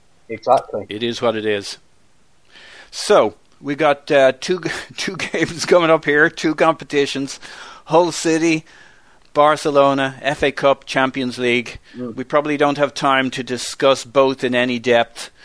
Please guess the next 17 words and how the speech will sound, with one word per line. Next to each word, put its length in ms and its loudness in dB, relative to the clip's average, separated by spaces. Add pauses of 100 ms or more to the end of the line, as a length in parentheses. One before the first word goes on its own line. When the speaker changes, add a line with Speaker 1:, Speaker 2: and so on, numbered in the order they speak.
(640)
Speaker 2:
Which 200 -6
one 120 -2
of 80 -4
those 240 2
do 80 -8
you 40 -4
want 120 -2
to 60 -6
talk 300 -4
about? 300 -6 (1300)
Speaker 1:
Well, 460 6
Hull's 340 2
the 80 -8
first 380 -4
one. 220 -2 (400)
Um, 520 -6
Speaker 2:
Yeah. 200 -2